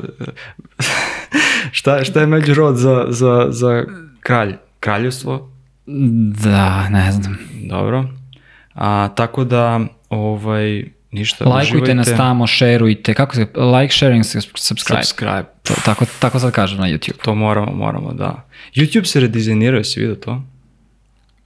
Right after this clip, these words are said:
Speaker 2: A, vi-, nešto mi je skakalo na telefonu,
Speaker 1: Potpuno
Speaker 2: ali ja
Speaker 1: je
Speaker 2: nisam shvatio
Speaker 1: drugačiji
Speaker 2: šta je
Speaker 1: dizajn,
Speaker 2: drugačije.
Speaker 1: ono, baš je sad,
Speaker 2: Vidio
Speaker 1: da.
Speaker 2: sam da su playliste drugačije.
Speaker 1: Sve drugačije, malo.
Speaker 2: Sve drugačije?
Speaker 1: Pa mislim da je sve malo drugačije,
Speaker 2: Aha.
Speaker 1: da.
Speaker 2: A, baš će pogledati.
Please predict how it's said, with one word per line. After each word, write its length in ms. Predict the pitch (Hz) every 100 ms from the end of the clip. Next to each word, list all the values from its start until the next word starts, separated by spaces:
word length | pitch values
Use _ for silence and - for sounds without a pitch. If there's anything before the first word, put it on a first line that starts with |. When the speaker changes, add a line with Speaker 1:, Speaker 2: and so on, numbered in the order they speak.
| _ _ _ -
Speaker 2:
A, 200 | 98 101
vi-, 120 | 107
nešto 340 | 110 170 -
mi 40 | 196
je 40 |
skakalo 360 | 190 175 202 175
na 60 |
telefonu, 560 | 131 113 - 117 117 113
Speaker 1:
Potpuno 400 | 113 110 117 131
Speaker 2:
ali 240 | 127 123 120
ja 40 |
Speaker 1:
je 60 | 110
Speaker 2:
nisam 100 | 107
shvatio 180 | 113 117
Speaker 1:
drugačiji 200 | 113 120
Speaker 2:
šta 60 | 110
je 60 |
Speaker 1:
dizajn, 160 | 92 110
Speaker 2:
drugačije. 240 | 95 -
Speaker 1:
ono, 120 | 95 95
baš 320 | 98 98 -
je 80 | -
sad, 400 | - - - - - - -
Speaker 2:
Vidio 180 | 135
Speaker 1:
da. 60 | 147
Speaker 2:
sam 120 | 160
da 40 | 156
su 120 | 139
playliste 500 | 156 147 131 127 -
drugačije. 480 | - - - 123 -
Speaker 1:
Sve 300 | - - 120
drugačije, 440 | - - - - -
malo. 60 |
Speaker 2:
Sve 180 | - 147
drugačije? 340 | 120 92 - -
Speaker 1:
Pa 160 | 117
mislim 320 | 120 113 110
da 40 | 101
je 40 |
sve 180 | - 98
malo 220 | 85 82
drugačije, 360 | - - - 101
Speaker 2:
Aha. 220 | - 117 110 _ _ -
Speaker 1:
da. 80 | 123
Speaker 2:
A, 40 |
baš 180 | 110 110
će 100 | -
pogledati. 320 | - 98 98